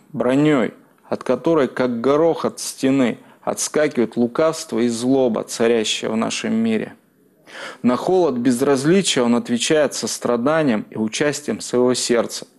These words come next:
на ложь лукавства правдой и беззлобием, на цинизм и насмешки —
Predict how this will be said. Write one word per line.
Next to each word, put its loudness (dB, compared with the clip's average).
на 2
ложь 2
лукавства 0
правдой 0
и -2
беззлобием, 2
на 2
цинизм 2
и 6
насмешки — 0